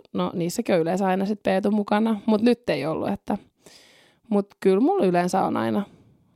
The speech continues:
jompikumpi lapsista tai molemmat.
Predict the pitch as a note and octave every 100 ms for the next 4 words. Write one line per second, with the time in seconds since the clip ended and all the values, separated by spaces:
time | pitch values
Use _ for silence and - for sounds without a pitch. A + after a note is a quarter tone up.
0 | _ _ _ _ G#3 F#3+ B3 C4+ B3+ A3+
1 | G#3+ G3+ - G3 F3+ F#3 F3 E3+ D#3+ D3
2 | C3 F3+ -